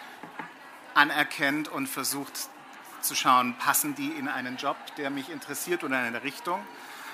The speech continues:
Und das Zweite wäre, zuzulassen, dass sich eine Veränderung ergibt.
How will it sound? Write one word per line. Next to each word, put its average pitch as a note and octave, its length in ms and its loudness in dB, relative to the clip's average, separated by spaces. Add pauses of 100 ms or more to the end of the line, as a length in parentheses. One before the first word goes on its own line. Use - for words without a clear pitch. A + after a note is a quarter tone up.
(140)
Und C#3 140 4
das - 160 0
Zweite C3 460 6
wäre, B2 640 2 (240)
zuzulassen, B2+ 920 2
dass A#2 200 0
sich C3 160 -8
eine B2 80 -4
Veränderung B2 520 -4
ergibt. G#2+ 440 -10